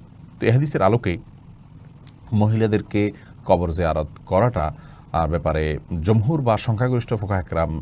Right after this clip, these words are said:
উম, নিরুৎসাহিত করেছেন এবং মাকরুহ বলেছেন। এর আরও নানা কারণ তারা উল্লেখ করে থাকেন, যে তারা অনেক বেশি আবেগপ্রবণ হয়ে থাকেন, সেখানে ভেঙে পড়বেন, আহ, এবং তুলনামূলকভাবে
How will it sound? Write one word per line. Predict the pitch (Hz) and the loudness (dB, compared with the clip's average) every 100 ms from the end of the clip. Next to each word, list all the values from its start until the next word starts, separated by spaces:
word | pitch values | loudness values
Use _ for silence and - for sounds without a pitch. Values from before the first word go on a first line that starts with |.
| - | -6
উম, | 92 87 80 71 | -4 -2 -2 -4
নিরুৎসাহিত | 82 85 82 - 107 104 | -2 -2 -2 -2 -2 -2
করেছেন | 95 98 - 120 | -2 -4 -4 -4
এবং | 85 82 | -4 -2
মাকরুহ | 82 - 143 82 | -4 2 2 2
বলেছেন। | 69 67 73 - - - - | -2 -6 -10 -12 -18 -20 -10
এর | - 127 120 | 0 0 2
আরও | 113 143 156 | 4 4 2
নানা | 107 98 | 2 2
কারণ | - 95 98 | 2 0 2
তারা | 87 | 0
উল্লেখ | 85 87 | 2 0
করে | 73 80 | -2 -4
থাকেন, | 82 80 117 | -2 -4 -2
যে | 107 | -2
তারা | 90 90 | 0 0
অনেক | 92 | 0
বেশি | 82 - | -2 -2
আবেগপ্রবণ | 80 82 - 82 76 | -2 -2 -2 -4 -2
হয়ে | 69 78 | -4 -4
থাকেন, | 73 73 78 76 | -4 -6 -4 -4
সেখানে | - 85 80 | -4 -4 -4
ভেঙে | 78 87 80 | -2 -2 -2
পড়বেন, | 85 78 78 76 71 - - - | -2 -2 0 -2 -4 -12 -20 -6
আহ, | 80 82 87 | 0 0 0
এবং | 82 82 78 76 - | -2 -2 -2 -4 -2
তুলনামূলকভাবে | 90 87 87 80 85 | -2 0 0 0 -2